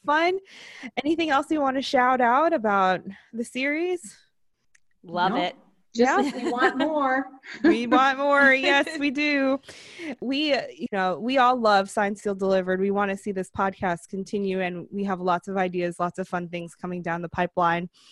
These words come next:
Speaker 1: for you guys. But in the meantime, rewatch with the Postables. I think it's every Friday,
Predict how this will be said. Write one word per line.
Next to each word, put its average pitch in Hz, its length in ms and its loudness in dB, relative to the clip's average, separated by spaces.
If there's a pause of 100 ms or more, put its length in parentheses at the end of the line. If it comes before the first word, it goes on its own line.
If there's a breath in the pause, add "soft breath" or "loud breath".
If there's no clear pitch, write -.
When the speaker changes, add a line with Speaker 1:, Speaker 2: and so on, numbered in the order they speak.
(260 soft breath)
Speaker 1:
for 185 220 0
you 180 100 -2
guys. 165 520 0 (160)
But 208 280 2
in 226 160 0
the 220 80 0
meantime, 269 680 2 (760)
rewatch 254 800 4
with 294 180 0
the - 60 -20
Postables. 302 600 2
I 269 80 2
think 233 180 0
it's 214 100 -2
every 214 340 2
Friday, 247 640 4